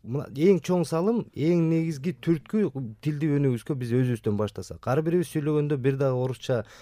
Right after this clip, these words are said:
же башка тилдеги сөздү кошпостон, өзүбүздүн үй бүлөбүздө кыргызча тилди колдонгонго, балдарыбызды кыргызча үйрөткөнгө, эми анын баарын жашырганда эмне? Балдарыбыз баарыбыз үй, үй бүлөдө орусча сүйлөшөт. Бүт баары орусча, а, а, иш аракеттерди кылат.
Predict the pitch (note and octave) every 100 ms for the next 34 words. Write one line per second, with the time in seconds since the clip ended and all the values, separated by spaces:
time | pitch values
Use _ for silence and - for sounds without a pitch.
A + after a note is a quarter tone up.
0 | - - A#2 C3+ - B2+ C3 B2+ C3 B2+
1 | A#2+ - B2 A2+ A2 B2+ - A#2+ G#2+ G#2
2 | F#2+ F2 B2 C#3 C3+ E3+ D3 D3 C#3+ C#3
3 | C3 C#3+ - C3 C3 C3 - B2+ B2 A#2
4 | A#2+ A2+ A2 G#2 G2+ F2+ A2 A#2+ C#3 D3
5 | - E3+ - - - - C#3 C#3 C#3 D#3
6 | B2+ B2+ C#3+ C3+ B2 A#2+ A2+ - - -
7 | D3+ E3+ F3 F3 E3 E3 D#3 D3+ D3+ D#3
8 | A#2+ A#2 C3+ D#3 - C3+ C#3+ C#3+ C3 B2+
9 | F#2+ A2+ A2 B2 B2+ A#2+ B2+ A#2 A#2 -
10 | G#2 G2 F#2+ - F#2 G#2 G#2+ C3 C#3 D#3
11 | A#2+ C3 A2 - C#3 B2+ - A#2 A2+ G#2
12 | G#2 G2 G#2+ G2+ D2+ G2 G2 A#2 C3+ A#2+
13 | B2 - G2+ F#2 G2+